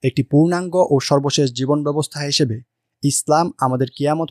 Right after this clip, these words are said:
পর্যন্ত আগত সকল সমস্যার সমাধান দিয়েছেন। আমাদের দায়িত্ব হলো আগে সমস্যা চিহ্নিত করা, তারপর সংশ্লিষ্ট সমাধানের পথে হাঁটা।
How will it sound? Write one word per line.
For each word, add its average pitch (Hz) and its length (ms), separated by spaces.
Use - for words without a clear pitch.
পর্যন্ত 160 320
আগত 147 420
সকল 147 380
সমস্যার 139 460
সমাধান 123 460
দিয়েছেন। 117 420
আমাদের 127 320
দায়িত্ব 147 380
হলো 131 280
আগে 139 240
সমস্যা 143 560
চিহ্নিত 139 360
করা, 151 400
তারপর 127 320
সংশ্লিষ্ট 139 580
সমাধানের 127 460
পথে 117 240
হাঁটা। 123 280